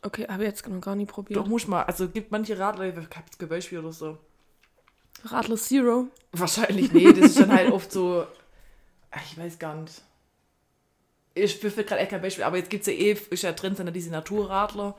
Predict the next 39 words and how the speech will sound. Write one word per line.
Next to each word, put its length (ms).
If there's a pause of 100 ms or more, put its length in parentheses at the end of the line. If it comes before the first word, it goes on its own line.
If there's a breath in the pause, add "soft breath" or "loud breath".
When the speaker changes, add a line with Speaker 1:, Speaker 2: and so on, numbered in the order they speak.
(140 loud breath)
Speaker 1:
Mhm. 280
Speaker 2:
Und 100
da 100
ist 160
dann 100
einfach 240
richtige 300
Zitronenlimonade 960
drin. 200
Das 120
schmeckt 240
dann 80
einfach 280 (160)
um 180
Welten 240
besser 260
als 180
irgendwas 280
mit 100
Süßstoff. 380 (220)
Speaker 1:
Ja. 300
Speaker 2:
Wirklich, 240
Süßstoff 340
ist 200
irgendwie 380 (360 soft breath)
eklig. 440 (420 soft breath)
Speaker 1:
Okay, 360
also 240
ich 140
bin 160
da 100
immer 200
ein 60
bisschen, 320
äh, 360 (420)
gespalten, 600
weil 140
ich's, 260
äh, 60